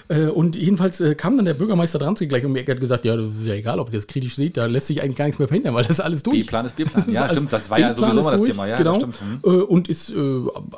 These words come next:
Speaker 1: alles erle-, erledigt, sagt er. Also wenn da jetzt, äh, jemand kommt und sagt, er bau-, will bauen, dann kann da die Landesregierung sich so oft drehen und wenden, wie sie will.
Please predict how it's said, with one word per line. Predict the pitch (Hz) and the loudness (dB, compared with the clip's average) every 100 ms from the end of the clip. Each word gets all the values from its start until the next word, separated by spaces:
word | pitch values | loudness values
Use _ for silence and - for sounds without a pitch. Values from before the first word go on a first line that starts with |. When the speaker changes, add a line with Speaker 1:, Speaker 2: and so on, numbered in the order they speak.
| - | -10
Speaker 1:
alles | 110 131 | -6 -4
erle-, | - 165 311 370 | -2 0 2 2
erledigt, | 147 254 285 | 0 -2 -2
sagt | - - | -4 -6
er. | 127 | -4
Also | 123 127 | -2 0
wenn | 135 | 0
da | 143 | 0
jetzt, | 147 - | -4 -4
äh, | 180 175 | -6 -4
jemand | 147 135 | -2 -2
kommt | - 185 | 0 -2
und | 185 | 0
sagt, | 165 | -2
er | 147 | -4
bau-, | 127 123 131 | -4 -4 -2
will | 131 | -2
bauen, | 120 135 202 | -2 -2 0
dann | 196 139 135 | 0 -2 -4
kann | 139 | -4
da | 147 | -2
die | 123 | -2
Landesregierung | 123 151 147 143 156 139 | -2 -4 -4 -2 -2 -2
sich | 139 | -2
so | 143 | -4
oft | 135 | -4
drehen | - 156 | -2 -2
und | 170 135 | -2 -4
wenden, | 123 160 151 | 0 0 0
wie | |
sie | 139 | 0
will. | 123 180 | 0 0